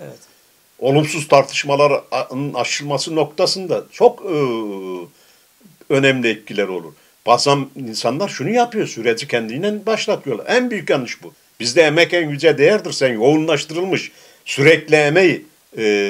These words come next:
Speaker 2: yok sayamazsın.
Speaker 1: Geçmişi
Speaker 2: Emek
Speaker 1: yok sayamazsın.
Speaker 2: sürecidir. Bu örgütlenme bir emek sürecidir.
Speaker 1: Evet.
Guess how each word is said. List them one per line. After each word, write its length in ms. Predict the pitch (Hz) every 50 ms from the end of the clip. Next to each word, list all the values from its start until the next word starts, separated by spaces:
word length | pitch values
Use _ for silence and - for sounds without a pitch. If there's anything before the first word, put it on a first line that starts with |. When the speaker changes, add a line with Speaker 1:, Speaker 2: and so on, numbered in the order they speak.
| 98 95
Speaker 2:
yok 200 | 104 131 135 -
sayamazsın. 580 | - 139 127 170 226 240 220 175 - - - - _ _ _ _ _ _ _ _ _ _ _ _ _ _ _ _ _ _ _ _ -
Speaker 1:
Geçmişi 280 | 151 135 - - -
Speaker 2:
Emek 200 | 135 127 131 160
Speaker 1:
yok 80 | 196 -
sayamazsın. 400 | - - - 254 277 269 233 143
Speaker 2:
sürecidir. 260 | 147 123 117 107 101
Bu 60 | 120
örgütlenme 640 | 123 131 127 - - - - 143 143 143 143 143 135
bir 120 | 131 127 110
emek 300 | 110 127 180 214 208 -
sürecidir. 420 | - 254 240 226 202 151 127 -
Speaker 1:
Evet. 200 | 101 92 - -